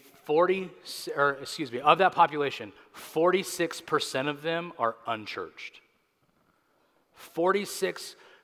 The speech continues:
percent of them. And I get it. You're like, "We live in California, but we live in, like, what we would consider the Bible Belt of California,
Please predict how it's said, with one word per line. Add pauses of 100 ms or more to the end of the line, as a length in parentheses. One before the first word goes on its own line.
percent
of
them.
And
I
get
it.
You're
like,
"We
live
in
California,
but
we
live
in,
like,
what
we
would
consider
the
Bible
Belt
of
California,